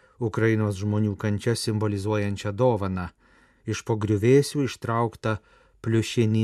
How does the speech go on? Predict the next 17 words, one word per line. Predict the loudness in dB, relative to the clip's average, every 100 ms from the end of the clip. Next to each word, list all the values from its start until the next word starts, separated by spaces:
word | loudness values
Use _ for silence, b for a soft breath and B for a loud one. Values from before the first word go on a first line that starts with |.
| 4
meškiną. | 2 0 -6 -12 -10 -10 -14 _ _ _ _ _ -6
Žaislas | 2 4 4 -2 0
buvo | -2
surastas | 0 -2 -2 -4 -8 -6
po | -8
pastato, | -4 -2 -2 -2 -4 -2 -4 -4 b b b b b -2
kurį | 2 2 2
sausio | 0 -2 -2 -4 -4 -2
mėnesį | 0 0 0 -2 -4 -2
Dnipro | 2 2 0 -4 -2
mieste | -2 -4 -4 -6
sunaikino | -4 -4 -4 -4 -4 -2
rusų | -4 -6 -6 -6
raketa, | -6 -6 -4 -6 -6 b b b
griuvėsiais. | 0 4 4 2 -4 -10 -12 -16 _ _ _ _ -4
Subombarduotame | 0 4 4 2 0 -2 -2 -4 -4
gyvenamajame | -4 -2 -2 -2 -4 -4 -4 -4 -4